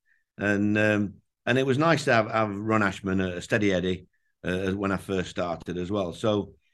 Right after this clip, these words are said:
yeah, no, I've got nothing but, not, nothing but praise. I know it's moved on and with the new stadium, et cetera, and I'm not, you know, I have to say I'm disappointed.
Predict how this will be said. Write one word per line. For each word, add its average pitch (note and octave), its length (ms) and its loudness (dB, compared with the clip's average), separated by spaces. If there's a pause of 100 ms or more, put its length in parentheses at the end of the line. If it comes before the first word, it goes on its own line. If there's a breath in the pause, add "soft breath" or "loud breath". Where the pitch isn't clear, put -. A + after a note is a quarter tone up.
(220)
yeah, C3 260 0
no, D3 200 0
I've C3 200 0
got C3+ 140 -2
nothing A#2 360 0
but, G#2 280 -2
not, G#2+ 180 -8
nothing G#2+ 340 -2
but G#2 180 -4
praise. G#2+ 280 0
I A2 60 4
know B2 240 6
it's - 440 -8
moved A2 340 4
on G#2+ 200 2
and G2 220 -2 (440)
with G2 120 2
the G2+ 80 2
new G#2 140 4
stadium, A2 500 0
et G#2+ 140 -10
cetera, G#2 480 -6 (640)
and A2 120 2
I'm A#2 160 4
not, B2 260 0 (220)
you A2+ 120 2
know, G#2 100 2
I A#2 140 4
have A#2+ 180 2
to G#2 100 -8
say A2 200 0
I'm G#2 140 2
disappointed. G2+ 800 -4